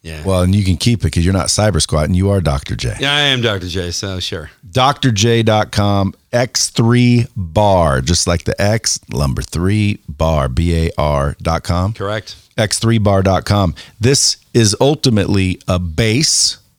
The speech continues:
Speaker 2: and some bands, some real thick
Speaker 1: Yeah.
Speaker 2: quality bands. Do
Speaker 1: This
Speaker 2: those
Speaker 1: is
Speaker 2: bands ever break? I was wondering, like, if I leave these out in the Vegas sun, are they gonna deteriorate faster?
Speaker 1: Yes.
Speaker 2: So should I
Speaker 1: Everything deteriorates faster in the Vegas sun.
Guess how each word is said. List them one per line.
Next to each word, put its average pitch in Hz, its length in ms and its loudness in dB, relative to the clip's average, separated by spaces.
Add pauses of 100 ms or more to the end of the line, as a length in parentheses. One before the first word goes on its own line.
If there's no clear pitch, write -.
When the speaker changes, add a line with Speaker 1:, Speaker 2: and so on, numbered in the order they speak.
(160)
Speaker 2:
and 113 140 4
some 87 260 0
bands, 80 720 0 (100)
some 95 260 -2
real 120 140 0
thick - 520 -4 (260)
Speaker 1:
Yeah. 135 200 2
Speaker 2:
quality 120 200 2
bands. 107 340 2
Do 113 60 2
Speaker 1:
This 190 60 4
Speaker 2:
those 180 100 2
Speaker 1:
is 113 60 0
Speaker 2:
bands 135 300 2
ever 123 160 2
break? 107 340 0
I 147 120 4
was 165 180 2
wondering, 117 340 2
like, 87 240 0
if 113 140 0
I 151 80 2
leave 147 180 0
these 131 180 0
out 131 100 0
in 101 60 -2
the 95 60 0
Vegas 101 420 0
sun, 101 240 0
are 95 80 2
they 90 120 0
gonna 110 140 0
deteriorate 104 600 -2
faster? 90 500 -2 (220)
Speaker 1:
Yes. 117 580 -4 (220)
Speaker 2:
So 110 140 0
should 156 160 0
I 202 60 2
Speaker 1:
Everything 170 420 0
deteriorates 117 680 -2
faster 101 380 -4
in 98 80 -4
the 95 80 -6
Vegas 87 320 -8
sun. 69 320 -14